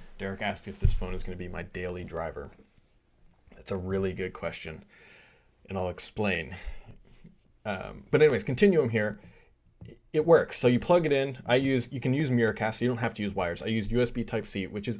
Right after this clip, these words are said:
amazing, by the way. I love it. I can't pull the cord out to show it, but U S B Type-C, reversible, plug it in, it's connected into the dock. Instantly, it pops up on the screen and says, "Do you want to use Continuum?" You hit yes. This phone turns into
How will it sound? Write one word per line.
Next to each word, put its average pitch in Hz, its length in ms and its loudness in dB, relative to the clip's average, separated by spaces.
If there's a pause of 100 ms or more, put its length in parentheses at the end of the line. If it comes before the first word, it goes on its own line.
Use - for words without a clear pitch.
amazing, 117 840 -6
by 87 140 -6
the 85 80 -6
way. 82 240 -6
I 95 60 -6
love 98 340 0
it. 85 240 -10
I 95 120 -8
can't - 260 -14
pull - 140 -8
the - 80 -12
cord - 340 -6
out 82 140 -8
to - 60 -18
show - 160 -4
it, - 100 -6
but 90 100 -4 (720)
U 131 120 0
S 120 100 0
B 131 120 -2
Type-C, 151 460 -4 (340)
reversible, 127 580 0 (120)
plug 156 200 6
it 147 100 4
in, 110 280 2
it's - 120 -16
connected 135 400 -2
into 117 120 -2
the 104 80 -4
dock. 104 360 -2 (100)
Instantly, 127 640 -4 (120)
it 107 120 -8
pops 107 260 -2
up 104 120 -6
on 98 100 -6
the 92 60 -8
screen 143 300 -6
and 120 120 -8
says, 107 320 0
"Do 117 220 -4
you 117 60 2
want 107 220 0
to 101 80 -4
use 98 440 0
Continuum?" 127 540 -2 (280)
You 98 100 -2
hit 90 120 -4
yes. 156 360 -4 (360)
This 104 140 -6
phone 143 560 -2 (160)
turns 120 300 -2
into 107 260 -2